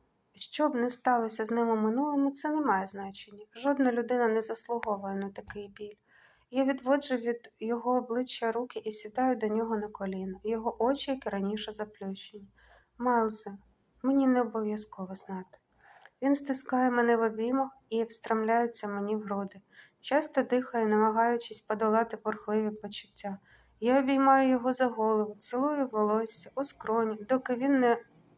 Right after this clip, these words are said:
усувається і не піднімає на мене погляд. Жодна броня, жодна стіна, якою б товстою вона не була, не здатна приховати розпач у його очах. Він настільки очевидний,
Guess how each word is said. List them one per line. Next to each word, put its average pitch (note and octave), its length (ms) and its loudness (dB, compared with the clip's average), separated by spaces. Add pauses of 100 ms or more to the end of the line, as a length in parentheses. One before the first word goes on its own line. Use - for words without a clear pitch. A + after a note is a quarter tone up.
(600)
усувається C4+ 800 4
і A3 80 2
не G#3+ 120 4
піднімає A3 600 2
на G#3+ 120 2
мене G#3 260 -2 (120)
погляд. G3+ 360 -4 (540)
Жодна C#4+ 440 2
броня, A3 520 0 (180)
жодна D4+ 420 2
стіна, A#3 480 0
якою A3 320 0
б C#4+ 100 -12
товстою A3+ 480 -2
вона G#3+ 220 0
не G#3+ 120 2
була, G#3 440 -4
не G#3+ 120 -2
здатна A#3+ 420 0
приховати B3 600 -2
розпач A#3 580 -4
у F#3+ 80 -4
його G3 340 -6
очах. G3 400 -8 (480)
Він A3+ 180 2
настільки A#3+ 540 0
очевидний, A3+ 760 -2